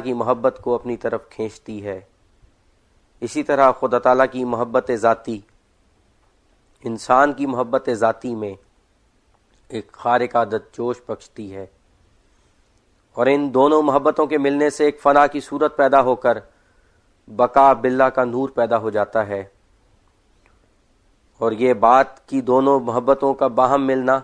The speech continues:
ضروری طور پر اس نتیجے کو پیدا کرتا ہے کہ ایسے انسان کا انجام فنا فی اللہ ہو اور خاکستر کی طرح یہ وجود ہو کر جو حجاب ہے،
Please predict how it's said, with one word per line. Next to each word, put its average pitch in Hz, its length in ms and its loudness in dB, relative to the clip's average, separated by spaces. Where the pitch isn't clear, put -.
ضروری 135 540 0
طور 143 200 4
پر 139 160 0
اس 131 200 -8
نتیجے 127 360 -6
کو 123 100 -6
پیدا 113 280 -2
کرتا 110 420 -4
ہے 107 140 -6
کہ 107 80 -8
ایسے 117 360 -4
انسان 117 440 -2
کا 117 120 -4
انجام 110 600 -2
فنا 120 300 -2
فی 117 180 -10
اللہ 117 260 0
ہو 101 180 -4
اور 104 140 -10
خاکستر 120 560 -2
کی 123 160 -8
طرح 120 260 0
یہ 120 160 -2
وجود 113 440 -6
ہو 110 140 -2
کر 107 260 -4
جو 107 60 -8
حجاب 107 520 2
ہے، 101 200 -4